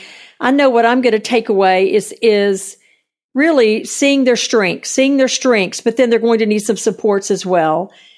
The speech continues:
to really watch out for messages that can damage their self-esteem that will be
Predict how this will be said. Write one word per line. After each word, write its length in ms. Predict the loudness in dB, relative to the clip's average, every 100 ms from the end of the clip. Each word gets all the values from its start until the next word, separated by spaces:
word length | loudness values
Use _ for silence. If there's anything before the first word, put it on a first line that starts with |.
| _
to 120 | -4 0
really 300 | 2 2 2
watch 440 | 2 2 0 0
out 220 | -2 0
for 100 | -2
messages 640 | 0 0 -2 -2 0 0 -2
that 140 | -2
can 120 | -2
damage 360 | -2 0 0 0
their 120 | -2
self-esteem 600 | 0 -2 -2 -4 -2 0
that 120 | 0 0
will 120 | 0
be 220 | -2